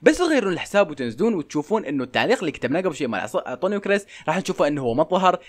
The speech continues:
لانه هم خايفين من الكومنتات اللي عندهم. وبس يا حبايب اكتبوا لنا بالكومنتات شو رايكم بحركة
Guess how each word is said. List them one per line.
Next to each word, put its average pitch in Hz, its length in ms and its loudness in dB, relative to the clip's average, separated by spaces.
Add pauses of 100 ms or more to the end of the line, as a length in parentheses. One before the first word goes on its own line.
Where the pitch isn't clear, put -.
(160)
لانه 143 400 -2
هم 135 240 -4
خايفين 117 380 -4
من 110 60 -4
الكومنتات 98 600 -8
اللي 85 200 -12
عندهم. 160 440 0 (240)
وبس 330 220 4
يا 349 120 8
حبايب 269 200 4
اكتبوا 202 140 -4
لنا 151 80 2
بالكومنتات 208 600 2
شو 190 80 -4
رايكم 180 180 -4
بحركة 151 340 -4